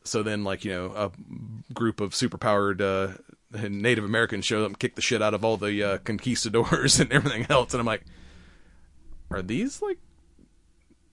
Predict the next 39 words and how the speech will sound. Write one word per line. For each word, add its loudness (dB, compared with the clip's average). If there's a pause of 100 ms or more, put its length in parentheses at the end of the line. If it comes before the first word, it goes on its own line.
(160)
Choctaw -2
Avengers 6
<laughs> 10
or 10
something?" 12
'Cause 6
I 10
was 10
like, 12 (360)
it, 6 (1400)
that, 8 (120)
you 6
know, 6
kinda 4
that 4
story 8
on 6
What 6
If, 4
like, 2 (240)
looked 2
a, 0 (380)
reminded 4
me 6
a 6
lot 4
of 2
what, 2 (600)
kinda 0
how 0
this 2
sh-, -4 (300)
show 0
started. 0
I'm 0
like, -2
"I -14
wonder -2
if -10